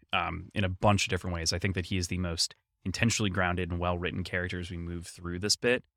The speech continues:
And it makes me very glad when we get to this section that we've gotten Breeze's perspective here, 'cause we can kinda get a normal feel for how he is and really the impacts that this combat is having on him.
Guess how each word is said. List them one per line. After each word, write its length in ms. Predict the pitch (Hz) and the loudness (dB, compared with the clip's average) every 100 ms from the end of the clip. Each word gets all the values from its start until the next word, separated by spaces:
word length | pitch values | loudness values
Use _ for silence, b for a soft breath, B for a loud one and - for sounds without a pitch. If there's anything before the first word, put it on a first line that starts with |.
| _ _ _ - | _ _ _ 0
And 320 | 98 87 85 - | 2 4 0 -2
it 60 | 107 | 0
makes 260 | 101 95 | 0 0
me 80 | 98 | -4
very 360 | 87 101 95 92 | -2 2 2 2
glad 420 | 90 85 82 82 | 0 0 -2 -2
when 80 | 95 | -4
we 80 | 85 | -2
get 160 | 92 | -4
to 80 | - | -2
this 180 | 92 92 | 0 0
section 340 | 95 90 - | 0 -2 -4
that 80 | 87 | -2
we've 160 | 85 87 | -2 0
gotten 360 | 87 80 87 | 0 2 -2
Breeze's 340 | 87 85 82 - | -4 -4 -2 -2
perspective 560 | - - 87 - 90 | -4 -4 -4 -4 -8
here, 160 | - - | -8 -8
'cause 160 | 98 | -6
we 100 | 92 | -6
can 160 | 85 92 | -4 -2
kinda 200 | 90 90 | -2 -2
get 100 | 90 | -2
a 60 | 90 | 4
normal 340 | 113 131 127 | 8 8 8
feel 240 | - 127 | 6 4
for 140 | 110 104 | 6 4
how 120 | 101 | 4
he 140 | 98 | 4
is 160 | 95 92 | 2 2
and 80 | 98 | 0
really 140 | 95 | 0
the 220 | 87 92 | -2 0
impacts 580 | 110 110 90 95 82 - | 2 2 2 0 0 -4
that 100 | - | -4
this 220 | - 85 | -2 0
combat 340 | - 90 87 85 | 0 -2 -4 -4
is 140 | 80 | -2
having 240 | - 87 82 | -2 -4 -6
on 100 | |
him. 100 | 80 | -8